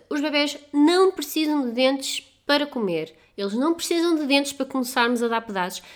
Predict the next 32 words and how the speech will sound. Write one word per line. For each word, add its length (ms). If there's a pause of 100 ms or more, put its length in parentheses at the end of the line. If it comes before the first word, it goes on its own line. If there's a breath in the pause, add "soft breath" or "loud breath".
(120 loud breath)
Eles 200
não 140
precisam 420
de 120
dentes 320
para 140
deixarmos 420
de 80
dar 280
a 60
sopa 240
perfeitamente 680
liquefeita. 520 (340 loud breath)
Eles 220
conseguem 840 (160)
mastigar 540
com 220
as 120
gengivas. 580
As 120
gengivas 320
têm 160
lá 100
os 140
dentes 240
por 200
baixo 380 (220 soft breath)
e, 40
portanto, 280
elas 200
têm 280
força. 500